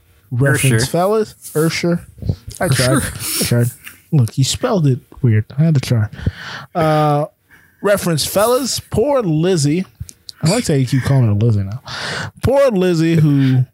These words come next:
Speaker 1: was once helpless and is now helpless for a different reason. This song is so sad, and her emotions were so well conveyed. Ugh, the pain. And it pains me to have this song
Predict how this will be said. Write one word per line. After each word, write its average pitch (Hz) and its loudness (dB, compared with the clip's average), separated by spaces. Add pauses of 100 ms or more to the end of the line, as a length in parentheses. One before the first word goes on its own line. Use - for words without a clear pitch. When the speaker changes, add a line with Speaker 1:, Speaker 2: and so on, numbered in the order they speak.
(140)
Speaker 1:
was 127 2
once 170 0
helpless 147 0
and 127 2
is 120 2
now 151 0
helpless 160 0
for 131 0
a 117 2
different 127 0
reason. 120 4 (760)
This 180 -2
song 220 0
is 196 0
so 262 0 (220)
sad, 127 0 (460)
and 135 2
her 170 4
emotions 214 0
were 135 4
so 220 0
well 170 2
conveyed. 160 -2
Ugh, 127 0 (320)
the 117 0
pain. 147 0 (640)
And 180 0
it 196 -2
pains 220 0
me 160 2
to 143 0
have 156 2
this 135 0
song 160 0